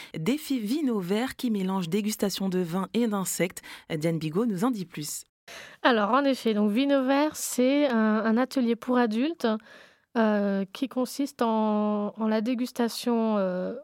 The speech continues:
Speaker 2: combinée et insolite de vin et d'insectes comestibles. Donc en fait, cette idée, elle est venue d'une rencontre donc, avec, euh, Christine Glémin de Vino Passport.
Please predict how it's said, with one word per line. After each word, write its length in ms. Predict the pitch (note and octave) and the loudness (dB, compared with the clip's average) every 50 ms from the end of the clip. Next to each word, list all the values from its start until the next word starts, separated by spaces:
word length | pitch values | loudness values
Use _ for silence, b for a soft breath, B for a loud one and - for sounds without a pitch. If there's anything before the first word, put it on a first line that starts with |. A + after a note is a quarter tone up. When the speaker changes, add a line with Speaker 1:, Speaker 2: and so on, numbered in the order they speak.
| - _ _ _ _ | -16 _ _ _ _
Speaker 2:
combinée 640 | - - C#4+ B3+ A3 A#3 A3+ A3 A3 A3+ C#4+ F#4 - - | 0 2 2 2 2 2 2 2 2 0 0 -2 -4 -2
et 120 | B3+ A#3+ | 0 0
insolite 540 | A3 F#3+ - - F#3 F#3+ A#3+ D4+ - - - - C4+ A3+ | 0 0 -2 -4 -4 -4 -4 -6 -8 -12 -16 -14 -8 -6
de 220 | A3 G3 F3 G3+ F#3+ | -4 -4 -2 -2 -2
vin 320 | F#3 F#3 F#3+ G#3 C4+ D#4 - _ _ _ _ - | -2 0 0 0 0 0 -2 _ _ _ _ -2
et 140 | B3+ A#3+ G#3 | -2 0 0
d'insectes 480 | G#3 G#3 G#3+ - - C4+ - - B3 | 0 -2 0 -2 -2 -4 -4 -6 -8
comestibles. 580 | - - A#3+ A3+ G#3 - - - - - E3 - _ _ _ b b b b b b b b b b b b - | -6 -4 -4 -4 -4 -6 -8 -12 -14 -14 -14 -16 _ _ _ b b b b b b b b b b b b -4
Donc 140 | G3 F#3+ G#3 | -2 0 0
en 80 | G#3+ | 0
fait, 220 | G#3+ - C#4 C#4 - | 2 0 0 0 0
cette 240 | B3+ A#3+ G3 - | 0 0 0 -2
idée, 160 | A#3+ A3 G#3+ C4+ | -2 0 2 2
elle 400 | C#4+ D4+ D#4 D#4 C4+ A3+ G#3+ G#3+ | 2 2 2 2 2 2 2 2
est 60 | A3 | 2
venue 180 | G#3+ B3 C4+ | 2 0 0
d'une 160 | C4 B3+ B3 A3+ | 2 2 2 2
rencontre 580 | A3 A3+ A3 A3 - C4+ C#4+ D4+ - - - | 2 0 0 0 0 0 0 0 -2 -2 -2
donc, 180 | A3+ G#3 G#3 - | -2 -2 0 0
avec, 360 | G#3+ G3+ G3+ G#3 G3+ - A3+ | 0 0 0 -2 -2 -2 -2
euh, 120 | G3+ G3 | -2 -2
Christine 520 | F#3+ - - B3+ B3 - - C#4 C4 B3 A3+ | -4 -4 -6 -6 -6 -4 -2 -2 0 0 0
Glémin 380 | A#3 A#3+ A#3 A3 A3 B3+ D#4 D#4+ | 0 0 0 0 0 -2 -2 -2
de 80 | B3 A#3 | 0 0
Vino 300 | A3 F#3+ G3+ A3 A#3 A3+ | 0 0 0 0 -2 0
Passport. 500 | - G3+ F#3+ - - - - - - | -2 -4 -4 -2 -4 -4 -4 -4 -8